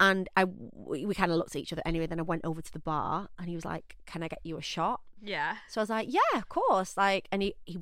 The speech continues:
Speaker 1: <sighs> he turned to the bartender, and in Spanish,
Speaker 2: Oh, stop it.
Speaker 1: was like,
Speaker 2: Panty dropper.
Speaker 1: "Elimíname, por favor, eh,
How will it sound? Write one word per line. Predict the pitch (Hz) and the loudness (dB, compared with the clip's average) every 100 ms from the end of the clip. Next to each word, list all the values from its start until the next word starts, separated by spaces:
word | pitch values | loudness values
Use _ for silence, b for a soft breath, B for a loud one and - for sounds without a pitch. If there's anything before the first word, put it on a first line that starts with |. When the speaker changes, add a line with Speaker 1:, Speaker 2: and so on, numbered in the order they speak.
| - | -10
Speaker 1:
<sighs> | - - - - - 147 - _ _ _ _ - - - - - | -12 -10 -12 -16 -18 -20 -20 _ _ _ _ -20 -18 -14 -10 -8
he | - | -6
turned | - 202 202 | 2 2 2
to | |
the | - | 0
bartender, | 180 170 160 - 151 147 156 214 - - - - - | 2 4 4 2 -4 -4 -4 -8 -14 -20 -20 -14 -6
and | 165 | -2
in | 156 | -2
Spanish, | - - - 151 175 208 - - - - | -6 -10 -6 -4 -6 -8 -14 -16 -16 -2
Speaker 2:
Oh, | 202 190 180 165 | 2 4 4 2
stop | - - - 175 165 - | -4 -6 2 4 4 2
it. | 143 - - | 2 2 0
Speaker 1:
was | 175 | 0
like, | 175 165 - - - | 2 0 -2 -10 0
Speaker 2:
Panty | 196 175 180 175 | 6 6 4 0
dropper. | 165 151 - 170 160 - | 2 2 2 0 0 0
Speaker 1:
"Elimíname, | 175 160 165 170 170 165 160 | 0 0 2 2 2 0 -2
por | 165 | -4
favor, | 160 170 160 165 165 165 156 b - | -6 -6 -4 -4 -4 -6 -10 b -6
eh, | 160 | -4